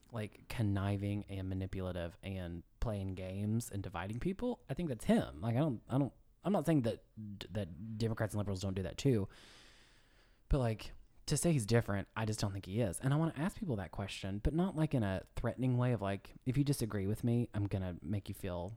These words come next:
stupid." I don't wanna do that, right? Like, you may make a really brilliant point, and if you make a good point to me, I'll say, "That's a good point. I still don't agree with you, but it's a good point."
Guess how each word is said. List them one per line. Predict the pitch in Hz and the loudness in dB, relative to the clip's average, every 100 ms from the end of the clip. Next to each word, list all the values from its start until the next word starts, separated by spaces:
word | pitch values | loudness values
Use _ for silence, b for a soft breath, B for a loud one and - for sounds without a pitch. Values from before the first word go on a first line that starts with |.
| - | -14
stupid." | - 180 180 - | -6 -4 -2 -2
I | |
don't | 143 | -2
wanna | 135 113 | -2 -4
do | 101 101 | -4 -4
that, | - - 90 | -6 -10 -4
right? | 107 120 | -4 -2
Like, | 98 104 - | -4 -6 -12
you | - 131 180 | -4 0 2
may | 165 | 4
make | 156 143 | 4 2
a | 107 101 - | 0 -4 -6
really | 120 127 127 127 | 0 2 4 4
brilliant | 117 107 101 | 2 2 0
point, | - 120 98 | 0 -2 0
and | |
if | 110 | 0
you | 180 | 2
make | 160 160 | 0 0
a | 147 | -2
good | 113 123 | -2 0
point | - 113 113 | 0 -2 0
to | 175 | -2
me, | 202 | -2
I'll | 147 160 | 0 0
say, | 160 160 - - - | 2 0 -2 -10 -6
"That's | 302 | -4
a | 269 | -2
good | 262 | -2
point. | - 262 117 - | 2 2 2 0
I | 147 | 0
still | 226 | 4
don't | 180 | 4
agree | 127 147 | 4 4
with | 110 | 4
you, | 82 | -2
but | - 185 | -6 -8
it's | 185 | -8
a | |
good | 165 | -4
point." | 196 127 | -2 -2